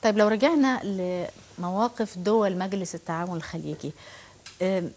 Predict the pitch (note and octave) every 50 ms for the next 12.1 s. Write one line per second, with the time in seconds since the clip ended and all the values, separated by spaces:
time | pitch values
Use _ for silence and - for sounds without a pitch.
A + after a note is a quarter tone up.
0 | - - - - - - A3 G#3 A3 D#4 E4 E4 A3+ A3 A3 - - - C4+ -
1 | - - A#3 G#3 F#3+ F3 F#3 - - G#3+ A3+ A3+ A3 - - F#3+ F3+ F3 E3 -
2 | - - A3 A3+ A#3 A#3 A3+ A3 G#3+ F3+ - - - D#3 D#3 D3+ D3+ C#3+ C#3+ C#3+
3 | C#3 C#3 C#3 D3 C3 - D3+ - - - - - - - - - - - - -
4 | - - - - - - - - - - - - - G#3 G#3 - - C4+ C4+ C4+
5 | C4 B3+ B3+ - - - - - - - - - - - - - - - A#3 A#3
6 | A#3 A#3 A3 - - - - - - G#3 G3 F3+ G#3 G#3+ B3 G#3 G3 D#3+ - -
7 | E3+ D3+ C3+ - - - - - - - - - - - - - - - - -
8 | D#3+ E3+ E3+ E3+ F#3+ F#3 F3 - E3+ E3 F#3 F#3+ G3+ G#3 F3 E3+ F3+ G3 A#3+ C#4
9 | D4 C4+ B3 A#3+ G#3 G3+ F#3+ - - G#3+ - - E3+ E3 - - G3+ G3+ G3 F#3
10 | G3+ - - F3 - - E3 D#3+ E3 F#3+ - - A#3+ B3 C4+ C#4+ B3+ A3 G#3 G3+
11 | G#3 G#3 F#3 - - E3 E3 - - - - - E3+ D#3+ D#3+ E3 D#3+ E3+ F3 G3
12 | A3+